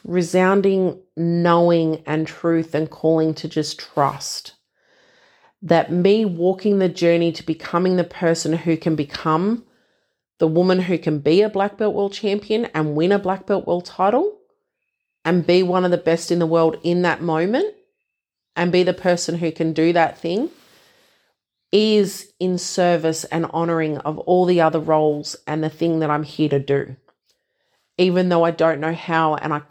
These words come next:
I don't know how I'm gonna do it, and I don't know how it's going to resource or impact those, those other areas that are a priority to me. And yet the answer that keeps coming back in my body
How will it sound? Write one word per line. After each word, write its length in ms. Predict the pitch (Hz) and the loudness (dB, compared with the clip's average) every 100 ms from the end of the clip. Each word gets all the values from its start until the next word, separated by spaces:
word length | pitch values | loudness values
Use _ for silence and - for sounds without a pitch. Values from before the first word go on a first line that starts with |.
| _ | _
I 40 | 165 | 0
don't 140 | 170 | 2
know 60 | 170 | 0
how 280 | 156 165 196 | 0 2 2
I'm 100 | 196 | 2
gonna 220 | 196 196 | 0 -2
do 220 | 190 226 | 0 -2
it, 180 | 262 - _ _ _ _ | -2 -6 _ _ _ _
and 140 | 151 160 | 0 2
I 80 | |
don't 300 | 160 170 165 | 2 2 0
know 100 | 151 | 0
how 300 | 160 165 165 | -4 0 0
it's 160 | 151 - | 0 -4
going 260 | 156 156 156 | -4 -4 -4
to 400 | - 147 143 - _ _ - | -4 -2 -4 -8 _ _ -2
resource 580 | 165 170 160 147 143 | 2 2 2 -2 0
or 100 | 147 | 2
impact 380 | 156 156 - 139 | 2 0 -4 -2
those, 460 | 156 147 143 - - | 0 0 -2 -6 -6
those 200 | 156 160 - | -2 -2 0
other 260 | 160 160 143 | 0 2 0
areas 400 | 151 151 156 143 | 0 2 2 0
that 100 | 147 | -4
are 160 | 151 147 | -2 -2
a 60 | |
priority 560 | 143 147 151 135 135 139 | -2 0 2 2 0 -2
to 180 | 139 139 | -4 -4
me. 300 | 139 - 139 _ - - - - _ _ _ - | -4 -6 -12 _ -20 -20 -20 -20 _ _ _ 0
And 200 | 175 180 | 2 4
yet 200 | 170 - | 2 2
the 100 | 180 | 2
answer 320 | 185 180 175 | 2 0 -2
that 160 | 160 | -2
keeps 300 | - 185 170 | -2 -4 -4
coming 380 | - - 165 160 | -4 -4 -2 -2
back 280 | 147 156 - | 0 -2 0
in 100 | 160 | 0
my 140 | 151 | 0
body 640 | 143 143 151 170 226 285 - | -2 0 2 2 0 -2 -10